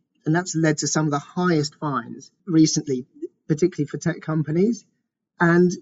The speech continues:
where there's a risk of enforcement for not being sufficiently transparent, you have to take the remedial steps first before you go p-, public, updating your privacy policies and notices to say,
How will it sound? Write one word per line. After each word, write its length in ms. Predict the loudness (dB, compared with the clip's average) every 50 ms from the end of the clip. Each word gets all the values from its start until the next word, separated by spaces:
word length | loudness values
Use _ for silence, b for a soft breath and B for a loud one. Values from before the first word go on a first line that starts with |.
| _ _ _ _ _ _
where 240 | 4 6 6 6 6
there's 160 | 6 6 6
a 80 | 6 6
risk 280 | 6 6 4 4 2 0
of 60 | 0
enforcement 600 | 0 2 4 6 4 4 4 2 0 0 0 _
for 100 | -2 0
not 240 | 2 2 0 2 2
being 160 | 2 2 2
sufficiently 440 | 2 0 0 0 0 0 -4 -4 -2
transparent, 600 | 0 0 0 0 0 0 2 2 2 2 0 -2
you 80 | -2
have 240 | -2 -2 -4 -4 -2
to 100 | -4 -4
take 300 | -2 2 2 2 2 4
the 80 | 2 2
remedial 420 | 2 4 6 6 6 4 2 0
steps 380 | -2 -2 -4 -4 -4 -4 -6 -4
first 420 | 2 4 4 4 4 2 -2 -6 b b b b b _ _ 0
before 320 | 0 0 4 6 8 8
you 140 | 8 6 4
go 220 | 4 4 4 4 2
p-, 60 | -2 -8 _ _ _ -2
public, 440 | 0 2 4 4 4 2 2 -6 -4 -4
updating 500 | -4 -2 2 4 4 4 4 4 4 2
your 100 | 2 2
privacy 460 | 0 2 2 2 2 0 -2 -4 -6
policies 480 | -4 -2 -4 -4 -2 -2 -2 -2 -2
and 100 | -2 -4
notices 420 | 0 0 0 -2 -2 -4 -8 -6 -6
to 100 | -4 -4
say, 320 | 0 2 4 4 2 2